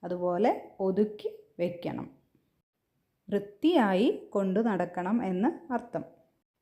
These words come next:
എന്തെല്ലാമാണ് അടുക്കള ജോലികൾ? ആർക്കൊക്കെ ചെയ്യാൻ പറ്റും? ടിക്കിടൂ. എന്തൊക്കെയാണ് അടുക്കളയിലെ ജോലികൾ? പാത്രം കഴുകൽ, നിലം തുടയ്ക്കൽ.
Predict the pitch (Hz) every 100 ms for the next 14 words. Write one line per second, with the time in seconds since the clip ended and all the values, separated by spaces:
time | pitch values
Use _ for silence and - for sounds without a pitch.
0 | - 302 330 302 233 208 196 190 180 185
1 | 311 - 196 202 202 208 196 196 190 185
2 | 180 185 180 180 - _ _ 247 277 277
3 | 277 190 190 202 254 202 190 190 185 175
4 | 175 175 170 _ _ 226 226 233 202 180
5 | 185 185 _ _ _ _ _ - 220 247
6 | 254 269 220 196 220 - 196 190 185 196
7 | 185 190 208 202 185 175 165 156 - -
8 | _ _ _ _ _ _ - 190 190 190
9 | 214 214 208 190 185 208 330 - - 196
10 | 190 202 208 185 170 - 156